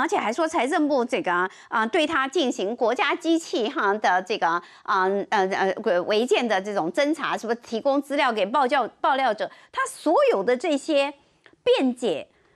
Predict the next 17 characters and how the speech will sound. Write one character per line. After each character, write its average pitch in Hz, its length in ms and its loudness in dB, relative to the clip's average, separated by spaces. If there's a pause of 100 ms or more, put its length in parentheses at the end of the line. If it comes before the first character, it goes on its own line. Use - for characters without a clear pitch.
(100)
难 285 180 0
道 466 280 2
在 392 200 0
地 302 160 2
的 247 100 0
民 233 220 -2
众 - 240 -2 (220)
没 285 140 0 (100)
感 285 180 0
觉？ 294 120 0
你 311 140 4
这 403 100 -6
个 453 80 0
严 285 240 2
家， 359 280 0 (280)
我 247 140 2
听 440 120 -2